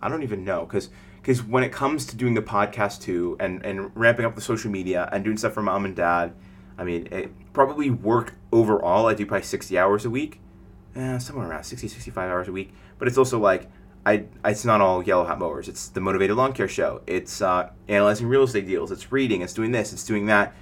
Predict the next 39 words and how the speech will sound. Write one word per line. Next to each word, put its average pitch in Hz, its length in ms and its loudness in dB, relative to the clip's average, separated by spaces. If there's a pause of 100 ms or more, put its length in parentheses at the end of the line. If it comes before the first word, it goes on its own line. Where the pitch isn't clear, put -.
(320)
So, - 200 -2
you 185 120 4
know, 160 320 2
I, - 120 4
I - 20 0
think 135 320 0
it's 113 80 0
very 110 180 6
realistic 98 500 0
for 101 200 -2
me. 98 240 -2 (100)
If 101 180 -6
I 95 100 2
really 104 360 4
wanted 98 360 2
to 80 300 -6 (320)
really 117 260 4
cut - 260 -6
down 92 240 2
on 90 40 -2
my 85 160 -2
hours 110 460 -2 (400)
and, 113 140 2
like, 92 240 0 (100)
make 107 180 -2
this 107 120 -8
super 120 260 -4
autonomous, 110 540 -2 (420)
I 113 80 -2
could - 140 -6
do 92 320 -4 (120)
thirty-five 80 400 -6
hours 80 300 -4
a - 40 -12
week. - 280 -10 (600)
forty 85 240 -6
hours 82 200 -10
a - 40 -16
week 95 220 -12